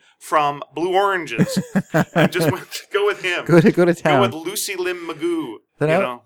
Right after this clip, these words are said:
Speaker 2: I also enjoy the fact that, okay, they're at the airport.
Speaker 1: Yes, they are.
Speaker 2: That's pretty good.
Speaker 1: Sure,
Speaker 2: It's
Speaker 1: the
Speaker 2: okay.
Speaker 1: airport looks fine.
Speaker 2: The captain has mysteriously taken up golf. We're not too sure why. And
Speaker 1: Right,
Speaker 2: he's
Speaker 1: he's
Speaker 2: taking
Speaker 1: going
Speaker 2: it to
Speaker 1: through
Speaker 2: a,
Speaker 1: customs.
Speaker 2: and he's taking it to a mountainous region, which I like. He's going to Sildavia.
Speaker 1: Yeah.
Speaker 2: Uh,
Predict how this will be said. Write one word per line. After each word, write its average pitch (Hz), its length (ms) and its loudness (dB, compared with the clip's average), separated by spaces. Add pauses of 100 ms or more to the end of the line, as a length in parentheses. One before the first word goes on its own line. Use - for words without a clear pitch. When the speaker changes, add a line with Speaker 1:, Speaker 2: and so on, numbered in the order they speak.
Speaker 2:
I 147 80 -2
also 190 240 0
enjoy 160 220 6
the 151 80 6
fact 143 240 2
that, 147 140 -4
okay, 147 160 2
they're 120 120 6
at 156 80 4
the 147 100 4
airport. 117 500 2 (200)
Speaker 1:
Yes, 113 320 -14
they 135 140 -8
are. 110 300 -12
Speaker 2:
That's - 120 -10
pretty - 180 -4
good. 113 200 -2 (140)
Speaker 1:
Sure, - 140 -16
Speaker 2:
It's - 80 -18
Speaker 1:
the 220 60 4
Speaker 2:
okay. 151 140 2
Speaker 1:
airport 175 180 -2
looks - 180 -12
fine. 131 320 -10 (120)
Speaker 2:
The 160 60 -4
captain 208 340 4
has 143 140 2
mysteriously 147 420 2
taken 127 220 2
up 104 100 -6
golf. 104 360 -4 (340)
We're 156 140 4
not 147 160 4
too 147 100 0
sure 135 180 2
why. 123 260 4 (380)
And 156 120 -2
Speaker 1:
Right, 156 280 -6
Speaker 2:
he's - 20 -
Speaker 1:
he's 180 180 2
Speaker 2:
taking 240 140 6
Speaker 1:
going 202 60 8
Speaker 2:
it - 40 -2
to - 40 -4
Speaker 1:
through 202 100 10
Speaker 2:
a, 175 80 10
Speaker 1:
customs. 160 420 0
Speaker 2:
and 185 60 6
he's 220 120 4
taking 254 220 4
it 208 60 0
to 196 100 8
a - 20 8
mountainous 156 480 2
region, 127 440 -4 (140)
which - 160 -6
I 135 40 6
like. 104 220 0
He's 117 100 -12
going 175 140 0
to 151 40 -2
Sildavia. 120 640 0
Speaker 1:
Yeah. 156 360 -18 (200)
Speaker 2:
Uh, 175 60 -8